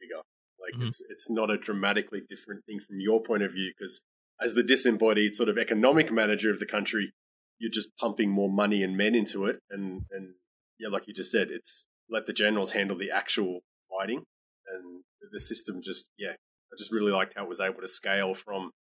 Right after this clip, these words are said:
Speaker 1: eighteen thirty-six to nineteen thirty-six, which you would think would be almost impossible by sort of breaking it down into such an abstract concept and making it just more reliant on how much you can pour into the thing.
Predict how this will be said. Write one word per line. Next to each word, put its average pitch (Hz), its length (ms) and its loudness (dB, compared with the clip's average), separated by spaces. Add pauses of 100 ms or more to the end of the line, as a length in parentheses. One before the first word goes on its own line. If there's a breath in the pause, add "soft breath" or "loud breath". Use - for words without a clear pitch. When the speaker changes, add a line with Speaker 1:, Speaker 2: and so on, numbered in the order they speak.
(280)
Speaker 1:
eighteen 113 300 0
thirty-six 98 480 0
to 101 80 -6
nineteen 98 300 0
thirty-six, 98 500 -4
which - 240 -4
you 107 140 -2
would 107 180 0
think 117 220 -6
would 104 100 -2
be 98 120 -6
almost 95 380 -2
impossible - 640 -8 (760)
by 98 180 0
sort 98 240 4
of 95 140 -2 (360)
breaking 117 300 4
it 104 80 4
down 104 160 6
into 95 120 -2
such 107 200 -4
an 101 100 -10
abstract 101 500 -2
concept 104 420 -4
and 95 100 -12
making 95 260 -2
it 95 80 -8
just 98 160 -2
more 101 200 2
reliant 92 340 2
on 87 80 -2
how 95 120 -2
much 95 280 -2
you - 60 -12
can - 120 -20 (160)
pour 95 220 -2
into 104 240 0
the 87 200 -10
thing. 85 180 -16